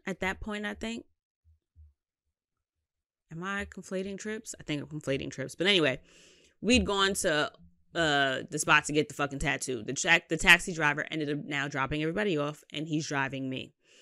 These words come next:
So, thankfully, when I got to the shop, I was told basically immediately, "Sorry, the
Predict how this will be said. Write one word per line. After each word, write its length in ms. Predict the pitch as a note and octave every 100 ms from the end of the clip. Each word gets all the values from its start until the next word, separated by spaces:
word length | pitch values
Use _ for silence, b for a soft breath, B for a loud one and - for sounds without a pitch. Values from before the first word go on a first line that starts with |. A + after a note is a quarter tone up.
| b b b b b b b b _
So, 540 | - A3+ G3 F3+ D#3 - _ _ _ _ _ _ _ _ -
thankfully, 720 | A#3 D#4 - F3+ C#3 C3+ F3 _ -
when 200 | E3+ E3+
I 120 | D#3
got 280 | D#3+ F3 F3+
to 80 | D#3+
the 120 | D3+
shop, 280 | - F#3+ D#3
I 80 |
was 180 | C#3 D3+
told 320 | - F3 D#3+
basically 600 | D3 E3+ F3+ D#3 D3+ C#3+ -
immediately, 840 | D3+ D#3+ F#3 D#3+ A#2+ C#3 B2+ C3+ - - -
"Sorry, 460 | G3+ F3 D3+ D3+
the 140 | E3